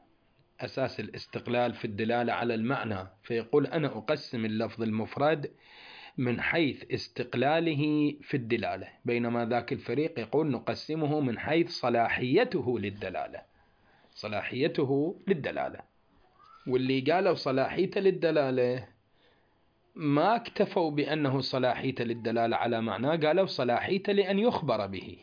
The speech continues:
صلاحيته لأن يخبر به. احنا، آه، آه، ناقشنا في مسألة صلاحيته للإخبار به.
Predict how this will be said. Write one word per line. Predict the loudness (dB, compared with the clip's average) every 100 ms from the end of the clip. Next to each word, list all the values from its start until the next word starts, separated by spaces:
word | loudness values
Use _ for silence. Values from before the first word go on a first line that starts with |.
| -20 _ _ _ _ _ -20 -18
صلاحيته | -8 -4 -4 -2 0 0
لأن | -2 -2 0
يخبر | 0 0 2 2 2 -2 -2
به. | -2 -2 -10 _ -20 -20 -20 -20 -20 -20 -20 _ -2
احنا، | -2 0 2 0 -2 _ _ -20 -20 _ _ _ _ _ _ _ 2
آه، | 4 4 2
آه، | 0 -2 0
ناقشنا | 0 2 2 0 2 2 4 4
في | 4 4 4
مسألة | 4 0 0 2 2 0
صلاحيته | 0 2 2 2 0 0 2
للإخبار | 0 -2 -6 -2 -2 -2
به. | -8 -10 -12